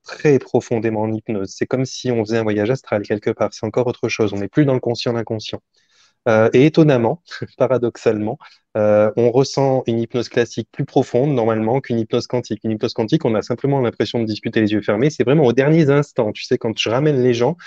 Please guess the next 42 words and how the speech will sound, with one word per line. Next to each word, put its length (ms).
que 100
là, 100
ils 80
se 40
disent, « 200
Oh, 80
mais 100
comme 180
j'étais 260
plus 220
loin 180
que 100
ce 80
que 80
je 80
pensais. » 360
Mais 140
tout 140
du 120
long, 240
ils 80
se 120
sont 140
dit, 180
euh, « 200
Ouais, 160
j'ai 100
les 120
yeux 80
fermés, 260
je 140
me 40
lève, 120
je 60
vais 60
aux 60
toilettes 260
en 60
rigolant. » 340
Mais 200
<laughs> 180
non, 60